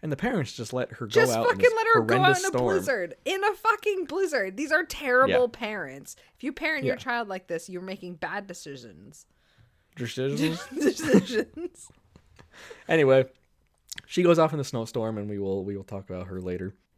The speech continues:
Speaker 1: Actually, no, we're gonna talk about her right now.
Speaker 2: Yeah, we are.
Speaker 1: Um, <laughs> they, they pan to her kinda walking down the street in this huge storm. She can't see in front of her. And all of a sudden, we get our first sighting of Krampus. It's not close up. It's super, like, far away. He's on a roof.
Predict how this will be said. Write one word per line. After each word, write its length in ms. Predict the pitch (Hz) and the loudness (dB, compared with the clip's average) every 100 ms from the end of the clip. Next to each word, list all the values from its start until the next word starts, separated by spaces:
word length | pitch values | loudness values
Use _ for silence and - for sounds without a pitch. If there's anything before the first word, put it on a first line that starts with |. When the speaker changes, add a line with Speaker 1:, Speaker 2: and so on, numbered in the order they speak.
| - | -6
Speaker 1:
Actually, 220 | 123 123 | -4 -2
no, 160 | 113 107 | -2 0
we're 80 | |
gonna 100 | 104 | -2
talk 160 | 98 107 | -4 -6
about 100 | 101 | -4
her 40 | 101 | -6
right 200 | 98 95 | -6 -4
now. 180 | 98 98 | -4 -4
Speaker 2:
Yeah, 160 | 175 | -6
we 100 | 165 143 | -6 -6
are. 120 | 139 | 0
Speaker 1:
Um, 260 | 156 151 165 | 2 4 2
<laughs> 60 | - | 4
they, 200 | 190 196 | 8 10
they 180 | 190 190 | 10 10
pan 220 | 202 190 | 8 6
to 80 | 156 | 6
her 180 | 147 | 4
kinda 200 | 131 131 120 | 2 -2 0
walking 240 | 113 117 | -2 -2
down 80 | 110 | -6
the 60 | |
street 280 | 101 113 104 | -6 -6 -6
in 80 | 101 | -6
this 140 | 101 - | -10 -10
huge 200 | 113 101 | -10 -6
storm. 240 | 98 95 | -6 -6
She 80 | 95 | -8
can't 200 | - 101 | -12 -10
see 140 | - | -10
in 80 | 95 | -10
front 140 | 92 87 | -10 -8
of 40 | |
her. 120 | 90 - - _ - | -8 -10 -20 _ -4
And 100 | 117 | 0
all 60 | |
of 80 | 113 | 0
a 40 | |
sudden, 420 | 113 110 107 120 139 - | 0 -2 -2 -8 -10 -8
we 120 | 117 | -8
get 160 | 110 110 | -4 -4
our 140 | 104 | -4
first 320 | 98 117 107 - | -6 -6 -6 -2
sighting 460 | 113 104 95 92 - _ 98 | -2 0 -2 -8 -14 _ -8
of 140 | 95 | -8
Krampus. 440 | - 87 - 87 - | -6 -8 -8 -12 -6
It's 100 | 143 | -2
not 140 | 127 | -2
close 260 | - 101 101 | -2 -4 -4
up. 180 | 92 90 | -6 -8
It's 100 | - | -14
super, 200 | - - | -12 -10
like, 160 | 82 | -10
far 180 | - 87 | -4 -4
away. 220 | 87 87 | -2 -4
He's 180 | 87 90 | -4 -8
on 80 | 87 | -8
a 60 | 82 | -6
roof. 340 | 85 98 | -6 -8